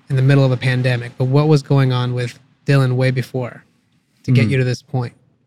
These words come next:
Speaker 2: So, uh, originally, like, grew up a tennis player, or I don't really like to identify with certain
Speaker 1: No,
Speaker 2: things.
Speaker 1: you were a tennis player.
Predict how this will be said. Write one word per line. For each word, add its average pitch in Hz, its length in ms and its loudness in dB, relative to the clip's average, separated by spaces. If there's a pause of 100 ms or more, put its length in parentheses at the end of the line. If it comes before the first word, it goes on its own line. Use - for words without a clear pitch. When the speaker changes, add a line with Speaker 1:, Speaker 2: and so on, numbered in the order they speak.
(180)
Speaker 2:
So, 131 540 4
uh, 113 960 0 (640)
originally, 131 680 4 (120)
like, 113 180 -2 (320)
grew 123 200 2
up 110 80 -2
a - 40 -20
tennis 113 260 -2
player, 113 420 0 (220)
or 107 320 -2 (460)
I 151 60 0
don't 170 80 4
really 175 140 6
like 139 160 2
to 123 80 -2
identify 113 680 -2
with 117 120 -2
certain 127 260 2
Speaker 1:
No, 135 180 6
Speaker 2:
things. 202 160 2
Speaker 1:
you 190 100 0
were 143 80 0
a 135 40 -2
tennis 123 380 -6
player. - 240 -20